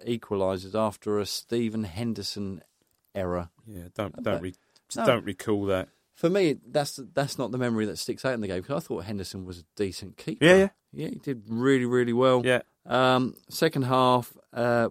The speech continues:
Speaker 1: we start that terrible thing of being a bit clueless like we had in the previous games. I think, you know, Hull City away and
Speaker 2: Yeah.
Speaker 1: um, Nathan Tyson.
Speaker 2: <clears throat>
Speaker 1: I've got a late winner. I'm thinking ninety,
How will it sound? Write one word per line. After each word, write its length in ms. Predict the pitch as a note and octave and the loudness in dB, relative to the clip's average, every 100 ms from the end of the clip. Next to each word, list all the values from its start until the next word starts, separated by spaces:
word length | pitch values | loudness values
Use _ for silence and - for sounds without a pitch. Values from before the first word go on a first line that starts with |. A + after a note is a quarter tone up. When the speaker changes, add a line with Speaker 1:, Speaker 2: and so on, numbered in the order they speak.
| A#2+ | -4
Speaker 1:
we 300 | A#2+ B2 A2+ | -4 -2 -2
start 560 | - - A#2 A2+ - - _ _ _ _ _ | -4 2 4 4 0 -8 _ _ _ _ _
that 260 | G#2 E2+ - | -6 -6 -6
terrible 360 | B2 A#2 G2+ | -2 -2 -2
thing 200 | - G#2 | -6 -6
of 120 | F#2+ | -4
being 160 | G#2+ G2+ | -2 -2
a 20 | |
bit 180 | G2+ - | -2 -6
clueless 380 | - G#2+ F#2+ - | -4 -4 -2 -6
like 100 | F#2 | -6
we 80 | G2 | -6
had 200 | G2+ G2 | -8 -8
in 80 | |
the 40 | F#2 | -10
previous 480 | - A2+ G#2 F#2 - | -4 -2 -2 -6 -6
games. 300 | F#2+ F#2+ F#2 | -6 -6 -8
I 60 | |
think, 160 | F#2+ F#2+ | -10 -8
you 60 | |
know, 80 | F#2 | -8
Hull 240 | F#2+ G#2+ F#2 | -4 -6 -6
City 260 | - F#2 | -6 -4
away 560 | G2+ F#2+ G2 F#2+ F#2+ F#2+ | -4 0 0 2 0 -4
and 160 | F#2 - _ _ _ - | -6 -10 _ _ _ -8
Speaker 2:
Yeah. 460 | G2+ G2 G2+ G2 | -4 0 2 2
Speaker 1:
um, 240 | G2 G2 - _ _ | 0 -4 -12 _ _
Nathan 540 | G#2 A#2 C3+ C3 B2+ A2+ | -4 0 0 -2 -4 -6
Tyson. 720 | - C3 C3 A2 - - D3+ - _ | -2 2 4 4 4 4 2 -2 _
Speaker 2:
<clears throat> 120 | - | -6
Speaker 1:
I've 560 | C#3+ A2 - _ - A2 | -4 -4 -10 _ -20 0
got 200 | C3+ A#2 | 2 4
a 20 | |
late 320 | A#2 A#2 F#2 | 6 4 4
winner. 400 | G#2 G2+ G#2 G#2 _ | 0 0 0 -4 _
I'm 160 | A2 A2 | -8 -6
thinking 560 | - B2+ A2 G#2+ G2+ - _ - | -4 -4 -2 -4 -6 -12 _ -4
ninety, 840 | A2 A2 A2 G#2 A2+ G#2 G2 F#2 | 0 2 0 -2 -2 -2 -4 -10